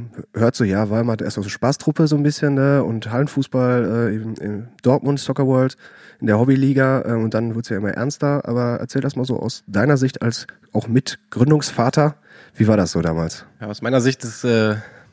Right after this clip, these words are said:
Speaker 2: ja, genau, wir haben in der Soccer World angefangen in Dortmund, lustigerweise genau an meinem sechzehnten Geburtstag, neunundzwanzigsten September, ähm, zweitausendvier.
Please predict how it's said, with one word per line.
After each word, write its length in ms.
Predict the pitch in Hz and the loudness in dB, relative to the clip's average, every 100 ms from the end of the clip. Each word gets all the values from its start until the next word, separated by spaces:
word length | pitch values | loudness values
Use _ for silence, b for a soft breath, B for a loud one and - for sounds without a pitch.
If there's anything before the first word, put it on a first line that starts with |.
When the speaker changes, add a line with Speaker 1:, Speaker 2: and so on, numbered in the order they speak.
| - | -6
Speaker 2:
ja, 260 | 117 104 - _ - | -4 -4 -10 _ -8
genau, 240 | 123 113 104 | -4 -2 -2
wir 100 | 110 | 0
haben 100 | 117 | 2
in 40 | |
der 80 | 120 | 2
Soccer 240 | 147 143 | 2 2
World 160 | 131 135 | 2 2
angefangen 360 | 120 127 127 120 | 0 -2 -2 0
in 80 | |
Dortmund, 420 | 113 123 135 131 - B B B - | 2 0 2 -2 -4 B B B -6
lustigerweise 600 | 123 - 135 120 117 117 | -4 2 4 4 4 0
genau 280 | 117 123 | 2 2
an 100 | 135 | 2
meinem 200 | 127 120 | 2 2
sechzehnten 420 | 117 120 - 120 107 | 2 -2 -2 -4 -4
Geburtstag, 480 | 110 127 - 135 - - | -2 -4 -2 -6 -6 -8
neunundzwanzigsten 580 | 107 117 117 110 - 113 | -6 -4 -6 -10 -12 -12
September, 500 | 107 123 131 143 151 B B B B B B | -6 -4 -2 -2 -4 B B B B B B
ähm, 420 | 120 120 117 113 | 2 4 4 0
zweitausendvier. 760 | - 113 110 110 - 131 156 | -2 -2 -2 -4 -2 0 2